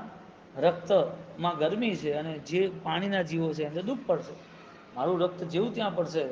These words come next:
એ ભાઈ મરી જશે. એ ભાવમાં કેવળ જ્ઞાન થાય. બોલો, આમ જોવા જાવ તો વિરાટનાનું પ્રાયશ્ચિત બાકી છે, આમ જોવા જાવ તો એના કારણે પેલો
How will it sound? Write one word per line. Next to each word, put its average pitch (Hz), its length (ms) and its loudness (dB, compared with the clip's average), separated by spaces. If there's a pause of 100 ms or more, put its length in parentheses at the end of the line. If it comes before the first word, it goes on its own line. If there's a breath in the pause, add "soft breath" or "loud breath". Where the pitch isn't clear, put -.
(120)
એ 180 60 -8
ભાઈ 175 280 0
મરી 240 220 0
જશે. 175 200 -2 (120)
એ 240 140 0
ભાવમાં 170 540 4
કેવળ 180 220 2
જ્ઞાન 151 180 0
થાય. 131 180 -2
બોલો, 160 220 4 (580)
આમ 175 180 4
જોવા 190 280 6
જાવ 196 160 8
તો 202 100 0
વિરાટનાનું 185 600 4
પ્રાયશ્ચિત 185 400 2
બાકી 165 320 0
છે, 123 140 -10 (140)
આમ 175 180 2
જોવા 185 180 6
જાવ 190 100 2
તો 190 80 -2
એના 180 280 0
કારણે 180 300 -2
પેલો 185 220 -2